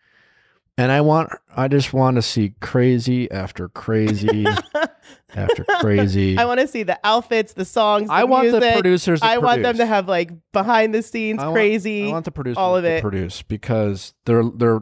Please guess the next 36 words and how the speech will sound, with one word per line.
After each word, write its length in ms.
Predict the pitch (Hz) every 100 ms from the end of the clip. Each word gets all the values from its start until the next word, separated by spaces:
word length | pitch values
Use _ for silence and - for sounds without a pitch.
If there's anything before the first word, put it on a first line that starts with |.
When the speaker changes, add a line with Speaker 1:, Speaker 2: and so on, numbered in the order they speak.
| -
Speaker 1:
they're 220 | 117 120
in 80 | 143
a 40 | 107
bubble, 440 | 98 85 64 104 - _
right? 360 | 98 95 107 -
Speaker 2:
Yeah. 260 | 170 156 143
Speaker 1:
I'm 140 | 101
assuming 300 | 101 - 120
they're 100 | 110
all 140 | 104 101
being 180 | 101 90
quarantined. 760 | - 80 90 - 110 135 135 101
I, 220 | 98 87 -
I, 240 | 92 87 - _ _ _
I'm 200 | 98 95 -
curious 480 | - 139 135 123
about 240 | 113 107 110
the 80 | 104
logistics 540 | 98 101 - 117 -
of 80 | 107
it 60 |
all, 200 | 107 117
and 80 | 98
I'm 140 | 92 95
sure 160 | 104
we'll 100 | 98
find 260 | 95 95 95
out 120 | 92
from 160 | 101 -
Chrishell 480 | 98 - 101 101
what's, 180 | 98 78
Speaker 2:
Yeah. 60 | -
Speaker 1:
what 140 | 98
that's 360 | 101 98 - -
like. 360 | 110 110 - 107
But 160 | 98